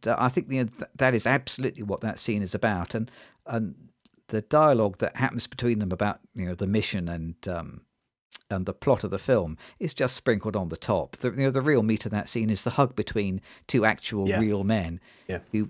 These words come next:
Speaker 1: acted together as young men and now, you know, their lives have gone different ways and they're both, you know, much older. I,
Speaker 2: Yeah.
Speaker 1: yeah, I, I did have a tear in my eye in that
Speaker 2: Okay.
Speaker 1: scene, actually. I don't
Speaker 2: Yeah.
Speaker 1: think I was the only one. It's,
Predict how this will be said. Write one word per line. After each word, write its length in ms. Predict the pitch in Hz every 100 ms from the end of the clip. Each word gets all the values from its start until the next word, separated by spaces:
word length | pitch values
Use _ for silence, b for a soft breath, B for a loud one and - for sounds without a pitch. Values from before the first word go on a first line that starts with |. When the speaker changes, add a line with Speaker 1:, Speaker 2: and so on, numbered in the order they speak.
| -
Speaker 1:
acted 260 | 113 - 107
together 320 | 98 101 98
as 100 | 87
young 220 | 120 147
men 260 | 147 143 139
and 120 | 127
now, 340 | 131 127 117 -
you 140 | 107
know, 180 | 98 98
their 260 | - 98 95
lives 240 | 101 92
have 120 | 98
gone 280 | - 101 92 -
different 320 | 95 - 98
ways 300 | 90 87 90
and 160 | 92
they're 120 | 92 95
both, 340 | 98 95 - _ - -
you 100 | 87
know, 80 |
much 240 | 87 95 -
older. 360 | 104 101 78 - B B B
I, 160 | 123 143
Speaker 2:
Yeah. 60 | 104
Speaker 1:
yeah, 320 | 120 123 127
I, 140 | 147 -
I 180 | 123 127
did 240 | 131 135 131
have 140 | 131
a 40 |
tear 260 | 127 127 135
in 40 |
my 160 | 139 135
eye 200 | 120 127
in 80 | 90
that 200 | 107 101
Speaker 2:
Okay. 180 | - 101
Speaker 1:
scene, 100 | 82
actually. 260 | 98 -
I 40 | 117
don't 140 | 156
Speaker 2:
Yeah. 60 | -
Speaker 1:
think 60 | 147
I 120 | 147
was 100 | 139
the 120 | 147
only 180 | 147 127
one. 320 | 139 160 95
It's, 280 | 78 -